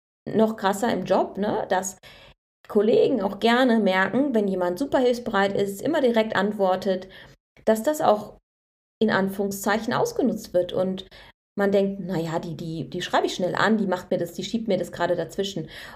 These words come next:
Und so bildet sich dann natürlich ein Bild bei deinen Kollegen über dich selber, dass sie sagen, „Ja, die Nina, die springt gleich immer, wenn ich sie anschreibe.“ Ja, und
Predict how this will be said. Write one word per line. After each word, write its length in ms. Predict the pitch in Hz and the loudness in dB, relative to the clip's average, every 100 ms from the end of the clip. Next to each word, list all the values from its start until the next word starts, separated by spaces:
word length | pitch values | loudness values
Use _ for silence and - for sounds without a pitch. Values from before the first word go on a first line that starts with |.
| - | -2
Und 380 | 208 202 214 208 | 0 2 0 0
so 280 | 202 214 214 | 4 6 6
bildet 440 | 208 220 262 403 | 6 4 6 2
sich 160 | 269 254 | 0 0
dann 160 | 208 196 | 0 2
natürlich 500 | 196 196 208 214 175 | 2 2 2 2 0
ein 200 | 165 151 | 0 4
Bild 500 | 254 359 403 226 - | 6 6 2 -4 0
bei 220 | 175 190 | 2 4
deinen 200 | 185 175 | 2 0
Kollegen 420 | 180 175 196 196 | -2 0 2 0
über 160 | 175 170 | -2 -4
dich 140 | 160 | -4
selber, 420 | - 175 339 - - - - - | -4 -2 -2 -4 -12 -20 -20 -10
dass 100 | 247 | -4
sie 80 | 262 | 0
sagen, 240 | 240 240 254 | 2 2 2
„Ja, 120 | 466 466 | -2 0
die 80 | 254 | 2
Nina, 260 | 233 240 220 | 4 4 0
die 100 | 220 | -2
springt 280 | - 233 | 0 0
gleich 220 | 220 165 185 | 0 -2 -2
immer, 220 | 190 190 | -2 -2
wenn 120 | 180 | -4
ich 120 | 185 | -4
sie 100 | - | -4
anschreibe.“ 560 | 175 175 - 139 170 - - - | -4 -6 -10 -10 -12 -16 -8 -2
Ja, 180 | 180 233 | 0 2
und 180 | 233 | 2